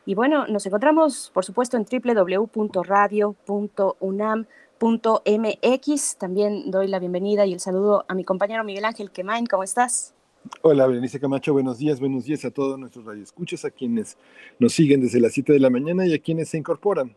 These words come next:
Speaker 2: Eh, ahora, en este momento, van a tener una hora también interesante. Viene un espacio de poesía, una, un espacio preparado con mucha dedicación y con mucha inteligencia por mi compañera Berenice Camacho.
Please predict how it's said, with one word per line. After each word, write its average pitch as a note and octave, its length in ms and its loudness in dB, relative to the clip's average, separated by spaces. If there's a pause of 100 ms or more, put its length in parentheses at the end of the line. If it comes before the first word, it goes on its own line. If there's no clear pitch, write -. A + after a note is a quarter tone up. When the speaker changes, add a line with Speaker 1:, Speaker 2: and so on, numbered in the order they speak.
(200)
Speaker 2:
Eh, B2+ 260 0
ahora, C3 380 2 (460)
en B2 140 6
este B2+ 200 2
momento, C3 480 4
van B2 160 6
a B2 40 2
tener B2 280 2
una A#2+ 200 0
hora A#2+ 300 0 (340)
también B2+ 260 6
interesante. A#2+ 680 0
Viene A#2 320 0
un A#2 100 0
espacio B2 340 0
de G#2+ 60 0
poesía, A#2 440 0
una, G#2+ 320 -10 (460)
un A#2+ 140 4
espacio A#2 340 2
preparado A#2+ 500 2
con A#2+ 160 2
mucha A#2 200 -2
dedicación A#2+ 640 0
y A2+ 60 2
con A2 180 -2
mucha A2+ 260 0
inteligencia A2+ 600 2
por A2 120 2
mi G#2 100 -6
compañera A2 760 2
Berenice G#2+ 380 -4
Camacho. B2+ 420 0